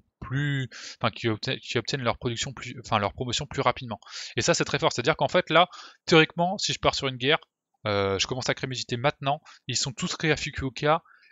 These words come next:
et, euh, ces unités auront, euh, auront plus, euh, auront plus cinquante pour cent d'X P, ce qui est très très fort. Euh, c'est très très fort. Euh, dès que vous avez acheté, a-, accès à la chapelle du grand maître,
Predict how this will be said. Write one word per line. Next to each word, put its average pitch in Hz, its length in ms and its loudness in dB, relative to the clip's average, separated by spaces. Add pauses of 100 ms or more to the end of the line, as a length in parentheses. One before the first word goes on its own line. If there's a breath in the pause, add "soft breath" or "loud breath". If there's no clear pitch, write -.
(540 soft breath)
et, 151 300 2
euh, 104 440 2
ces 123 300 -2
unités 135 320 -2
auront, 131 360 -2 (680 loud breath)
euh, 98 360 -2 (100)
auront 123 300 -4
plus, - 400 -2
euh, 101 440 -2 (1000)
auront 123 220 0
plus - 140 -2
cinquante 131 320 0
pour 120 120 -4
cent 139 120 -4
d'X 120 180 -6
P, 104 80 -10
ce - 80 -8
qui - 60 -4
est 107 40 -2
très - 140 -4
très - 160 -4
fort. - 220 -8 (500 loud breath)
Euh, 95 460 2 (180)
c'est - 140 -4
très - 120 2
très 180 140 4
fort. 196 340 6 (400 loud breath)
Euh, 107 720 2
dès 202 140 4
que 180 60 -2
vous 175 140 2
avez 156 140 4
acheté, 156 340 0
a-, 135 280 2
accès - 240 0
à 143 60 0
la 120 80 0
chapelle - 240 -2
du 139 80 0
grand 127 160 2
maître, - 320 -2